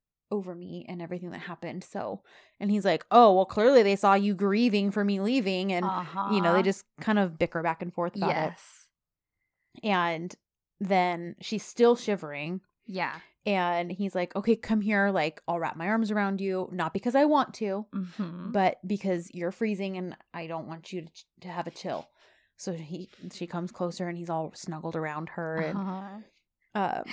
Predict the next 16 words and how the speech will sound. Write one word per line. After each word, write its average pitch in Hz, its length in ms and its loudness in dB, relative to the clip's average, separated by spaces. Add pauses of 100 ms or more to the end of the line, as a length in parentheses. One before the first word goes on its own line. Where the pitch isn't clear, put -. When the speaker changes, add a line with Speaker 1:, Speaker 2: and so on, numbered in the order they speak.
(120)
Speaker 1:
he's 202 180 -2
talking 190 280 -4
about 175 160 -2
the - 80 -2
jacket 165 500 -2
and, 175 100 -10
like, 156 220 -12
"That 196 140 -2
jacket's 240 280 -4
good. 226 200 0
I 233 40 2
bring 214 200 -2
it 214 80 -4
with 214 140 -6
me 220 120 -4
everywhere 202 760 -2